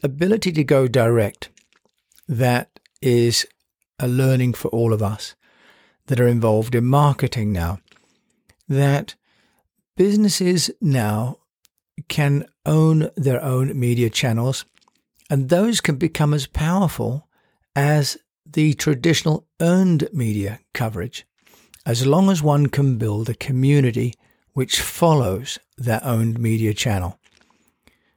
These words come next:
So I'll say that again, as long as you can build your own media channel that's so compelling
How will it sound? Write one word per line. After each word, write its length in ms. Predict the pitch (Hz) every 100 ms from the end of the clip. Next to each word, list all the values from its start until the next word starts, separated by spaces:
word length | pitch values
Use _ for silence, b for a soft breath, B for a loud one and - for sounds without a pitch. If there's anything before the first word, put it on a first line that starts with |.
| _ _
So 160 | - 120
I'll 20 |
say 180 | - 151
that 200 | 139 123
again, 280 | 123 120
as 140 | 113 123
long 180 | 175 208
as 140 | 160
you 100 | 190
can 300 | - 139 117
build 340 | 139 131 120
your 200 | 117 117 -
own 360 | 120 127 135
media 340 | 131 131 123 117
channel 480 | - 123 104 87 - _ _ _ _ _ _ -
that's 200 | 123 -
so 260 | - 165
compelling 640 | 156 151 127 143 131 87